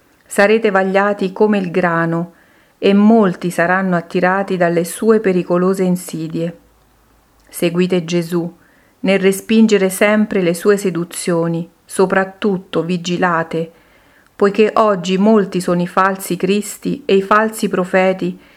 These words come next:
che seducono e portano alla perdizione tante anime. Non scoraggiatevi, figli prediletti, io sono accanto a voi,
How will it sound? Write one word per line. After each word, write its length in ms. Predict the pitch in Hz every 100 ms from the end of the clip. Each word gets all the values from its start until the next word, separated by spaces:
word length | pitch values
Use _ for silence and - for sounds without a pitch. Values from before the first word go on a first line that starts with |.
| _ _
che 140 | - 202
seducono 920 | 196 208 196 226 185 175 175 170 180 _
e 140 | - 190
portano 560 | - 226 240 - 202
alla 160 | 196 185
perdizione 920 | 196 196 180 185 - 226 226 214 214
tante 460 | 214 226 220 220
anime. 580 | 185 165 170 175 170 175 - _ _ _ _ _ _ _ _ _ _ _ _ _ _ _ _ _ -
Non 200 | 196 202
scoraggiatevi, 960 | 196 185 180 160 175 170 170 170 170 175
figli 320 | 190 180 170
prediletti, 880 | 165 170 175 175 165 165 - 175 185 _ _ _ _ -
io 200 | 220 226
sono 200 | 226 196
accanto 440 | 196 208 202 190
a 40 |
voi, 500 | 180 170 190 175 160